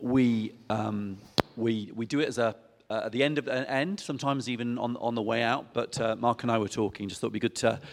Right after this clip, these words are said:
as a response to the word of God preached, um, to, to respond as part of our worship in conclusion, uh, to our time here today by,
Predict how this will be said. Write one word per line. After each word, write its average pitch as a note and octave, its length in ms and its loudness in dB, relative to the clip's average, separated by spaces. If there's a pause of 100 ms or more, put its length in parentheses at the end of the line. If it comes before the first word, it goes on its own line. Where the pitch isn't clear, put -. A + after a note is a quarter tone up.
(180)
as B2 120 -6
a B2+ 40 -4
response C3 580 2
to A#2+ 80 -8
the A2+ 100 2
word D3 340 8
of A#2+ 80 -4
God B2 320 4
preached, - 640 0 (580)
um, G#2+ 480 -2 (300)
to, A#2 280 0
to A#2 200 -4
respond A2+ 680 4
as - 120 0
part D#3 460 2
of A2+ 100 2
our G#2 260 -2 (100)
worship F#2+ 600 -2 (400)
in A2+ 100 -4
conclusion, G#2 720 -2 (260)
uh, G2 280 0
to A2 160 -4
our G2 80 -4
time A2 340 -2
here G2 180 -4
today F#2+ 480 -6 (520)
by, G#2 440 -6